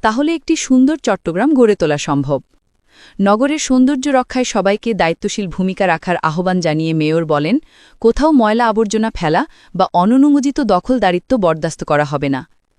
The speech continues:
প্রশাসন ও সিটি কর্পোরেশন একসাথে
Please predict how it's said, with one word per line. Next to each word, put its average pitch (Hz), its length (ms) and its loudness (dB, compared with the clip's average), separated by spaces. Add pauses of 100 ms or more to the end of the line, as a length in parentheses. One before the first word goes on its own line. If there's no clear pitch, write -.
(280)
প্রশাসন 269 540 2
ও 208 60 -4
সিটি 262 280 -2
কর্পোরেশন 208 600 -2
একসাথে 202 500 -6